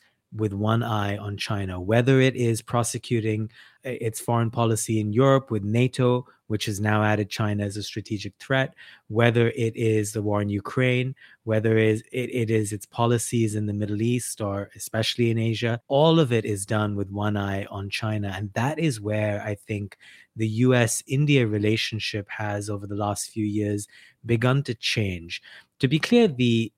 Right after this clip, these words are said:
trajectory of this relationship has been on the up for decades, since I think the early two thousands,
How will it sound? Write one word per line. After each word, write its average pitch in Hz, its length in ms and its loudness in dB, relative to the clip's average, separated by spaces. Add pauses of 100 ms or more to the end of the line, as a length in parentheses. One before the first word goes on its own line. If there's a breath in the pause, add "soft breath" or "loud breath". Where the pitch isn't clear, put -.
(140)
trajectory 110 1040 0
of 107 260 -2
this 107 280 -2
relationship 110 640 -2
has 117 160 0
been 123 180 4
on 120 140 2
the 110 160 0
up 110 260 -2
for - 160 -6
decades, 95 640 -8 (280 loud breath)
since 123 340 0
I 110 100 2
think 110 300 -4
the 107 220 -6
early 120 340 2
two - 260 -6
thousands, 98 800 -6